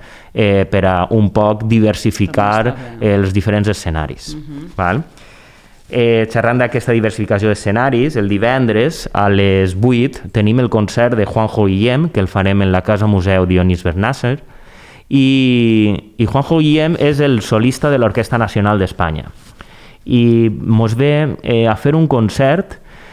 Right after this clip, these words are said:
Speaker 1: eh, de, de música d'avantguarda. És un concert on les obres estan fetes per compositors que enca-, que estan vius i, de fet, eh, ahir mateix em va cridar un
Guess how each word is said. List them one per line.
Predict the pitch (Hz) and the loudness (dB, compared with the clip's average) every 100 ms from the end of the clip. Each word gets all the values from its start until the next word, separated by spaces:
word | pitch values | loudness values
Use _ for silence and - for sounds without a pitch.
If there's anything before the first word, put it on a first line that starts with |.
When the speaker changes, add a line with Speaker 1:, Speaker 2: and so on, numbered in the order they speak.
| - - | -20 -4
Speaker 1:
eh, | 117 113 110 107 104 104 101 101 - | 0 2 4 4 4 2 2 0 -4
de, | - 104 110 104 98 98 | -6 -2 2 4 4 2
de | 98 | 2
música | 101 113 131 139 | 2 2 2 2
d'avantguarda. | 127 101 92 92 98 82 76 - - - - - - | 2 2 2 2 2 0 -4 -6 -16 -20 -20 -10 -4
És | 120 | 0
un | 165 | 2
concert | 160 143 143 139 180 - - | 2 0 2 0 0 -6 -4
on | 117 117 110 107 104 101 - | 0 2 2 2 2 0 0
les | 117 110 101 | 0 2 2
obres | 123 135 135 196 - - - - - - | 0 2 0 -2 -6 -20 -20 -20 -20 -6
estan | 104 - 120 120 110 104 98 | -4 -2 0 2 2 2 0
fetes | 92 127 160 135 147 | 0 -2 0 0 -2
per | 123 113 | -2 -2
compositors | 139 147 151 120 95 113 143 - | 0 2 0 0 0 0 0 -4
que | - | -2
enca-, | 101 92 107 - | 0 2 0 -2
que | - | -6
estan | 90 - 92 92 | -6 -2 0 2
vius | 160 220 - - - - - | 2 2 -2 -12 -20 -20 -8
i, | - 180 | -2 2
de | 170 | 0
fet, | - 151 143 - - | 0 0 0 -6 -4
eh, | 117 113 110 107 107 | 0 2 4 2 0
ahir | 104 104 113 | 0 2 2
mateix | 117 120 113 | 0 0 0
em | 110 | 2
va | 104 104 | 2 0
cridar | 104 104 101 | 0 2 2
un | 101 | 2